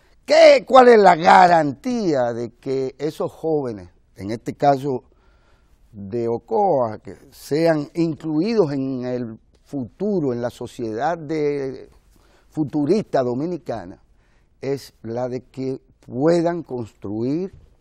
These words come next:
y desarrollar en un tramo de, de la básica y de la media,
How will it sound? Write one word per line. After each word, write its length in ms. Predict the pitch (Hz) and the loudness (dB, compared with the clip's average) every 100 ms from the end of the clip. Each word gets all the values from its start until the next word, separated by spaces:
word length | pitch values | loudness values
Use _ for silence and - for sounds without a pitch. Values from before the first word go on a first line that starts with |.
| _ _ _ _ _ _ _ _ _ _ - | _ _ _ _ _ _ _ _ _ _ -10
y 120 | 127 | -8
desarrollar 880 | 117 - 123 104 117 107 92 78 _ _ _ _ _ _ | -8 -8 -8 -8 -8 -8 -10 -16 _ _ _ _ _ _
en 120 | 98 | -10
un 180 | 101 120 | -6 -6
tramo 580 | - 139 156 165 180 180 | -2 0 2 2 0 -4
de, 400 | 135 123 135 165 _ _ _ _ _ _ _ | -4 -4 -8 -12 _ _ _ _ _ _ _
de 240 | 90 107 | -16 -12
la 220 | 104 101 95 | -10 -10 -8
básica 720 | 131 156 - 156 _ - 135 | -6 -6 -10 -20 _ -10 -8
y 100 | 117 | -8
de 140 | 123 | -8
la 120 | 175 | -10
media, 500 | 185 120 90 85 98 | -10 -14 -14 -18 -20